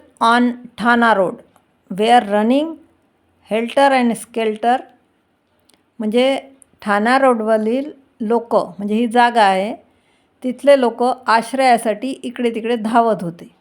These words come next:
म्हणजे भीतीने धावत होते. का? A furious dog was chasing people and biting whoever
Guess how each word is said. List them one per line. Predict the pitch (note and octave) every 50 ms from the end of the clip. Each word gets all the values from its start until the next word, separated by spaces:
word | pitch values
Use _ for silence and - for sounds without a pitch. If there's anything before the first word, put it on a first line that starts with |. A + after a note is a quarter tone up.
| _ _ -
म्हणजे | G3+ G3 G#3 B3
भीतीने | A3 F3 E3 F#3+ G#3+ G#3 G#3 D4 D4 D4+ D4 C#4+
धावत | B3+ G#3+ G3+ G3+ G3 F#3 E3+ F3
होते. | F3 D#3+ - - - - _ _ _ _ _ _ _ _ _ -
का? | A3+ B3 C4 C#4+ D#4+ D#4+ - _ _ _ _ _ _ _ _ _ _ _ _ _ _ _ _ _ _ _ _ _
A | C4
furious | B3+ B3+ - - - C4+ C#4+ D4+ C#4+ D4+ D#4 D4+ D4+ D4
dog | D4+ A#3+ G3+ F#3 A3+ A3+ A3+ A3+ A#3 A#3 A#3 - - - G#3
was | G#3+ G#3+ G#3 G#3 G#3+
chasing | G3+ - - - _ - B3+ B3+ B3+ B3 - - C#4 C4+ C4+ C4 B3+ C4 - -
people | A3 G#3 G#3 - - F#3 F#3 G3 A3+ D4 E4 - _ _ _ _ _ _ _ _ _ _ _ _ _ _ _ _ _ _ _ _ _ _ _ _ _ _ _ _ _ _ _ _ _ _ _ _ _ _ _ _ _ _ _ _ _ _ _ _ _ _ -
and | B3 B3 A#3+ A#3+ B3 C4 D4+ D#4+ - - - _ _ _ A3+ G3
biting | F#3+ B3 A#3+ B3 C4 B3 - D4 C#4+ C#4+ C#4+ D4 D4 C#4 - _ _ _ -
whoever | C#4+ D#4 D#4 D4 C#4 B3+ A#3+ A#3 A#3+ A#3 A#3+